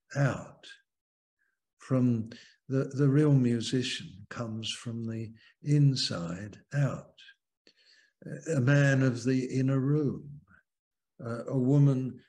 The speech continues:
of the inner room, uh, a person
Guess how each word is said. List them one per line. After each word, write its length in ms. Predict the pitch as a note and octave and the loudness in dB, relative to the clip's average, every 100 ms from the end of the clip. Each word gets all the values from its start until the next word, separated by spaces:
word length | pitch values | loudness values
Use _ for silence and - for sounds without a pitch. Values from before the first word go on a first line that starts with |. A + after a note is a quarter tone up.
| - | -12
of 200 | C3+ A#2+ | -10 -2
the 160 | B2+ C3+ | -2 0
inner 340 | B2+ B2 B2+ | 0 0 2
room, 720 | B2+ D3+ D3 G2+ D#2+ - - - - _ _ _ _ _ B2 | 4 4 4 2 -4 -12 -16 -16 -20 _ _ _ _ _ -12
uh, 360 | A#2 A#2+ C3 - - | -6 -6 -6 -8 -8
a 40 | |
person 800 | - - D3+ C#3+ - D3 C3 B2+ | -6 0 2 2 2 0 0 -4